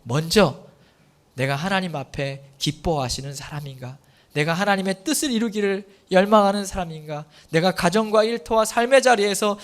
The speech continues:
내 삶이 하나님의 영광이 되게 하여 주시옵소서, 주님의 뜻이라면 저를 사용하여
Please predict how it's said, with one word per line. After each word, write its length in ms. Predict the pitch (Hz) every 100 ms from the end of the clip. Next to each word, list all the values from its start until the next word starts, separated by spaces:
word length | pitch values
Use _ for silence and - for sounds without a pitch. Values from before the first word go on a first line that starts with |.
| -
내 240 | 147 196 262
삶이 320 | 254 247 254
하나님의 420 | 240 269 269 269
영광이 420 | 254 285 302 294
되게 180 | 262 254
하여 180 | 254 233
주시옵소서, 720 | 220 - 220 - 190 - 185 - -
주님의 460 | - 247 269 269 277
뜻이라면 680 | 349 285 220 175 170 190 - _ -
저를 240 | 147 156
사용하여 640 | - 202 185 143 156 196